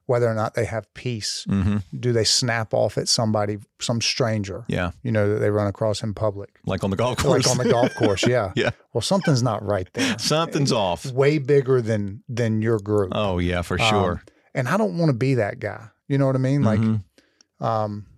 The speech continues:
Speaker 1: easier said than done, but we ought to live lives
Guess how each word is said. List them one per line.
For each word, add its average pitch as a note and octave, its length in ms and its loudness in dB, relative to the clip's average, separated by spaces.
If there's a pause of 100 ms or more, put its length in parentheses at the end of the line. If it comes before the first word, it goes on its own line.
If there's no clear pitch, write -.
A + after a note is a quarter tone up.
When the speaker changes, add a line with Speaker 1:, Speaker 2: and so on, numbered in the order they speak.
(720)
Speaker 1:
easier B2 300 0
said A#2 220 0
than G2+ 120 -4
done, A2 240 0
but - 120 -4
we B2+ 200 2
ought A#2+ 220 0
to B2+ 100 -6
live A2+ 260 0
lives G2+ 580 -2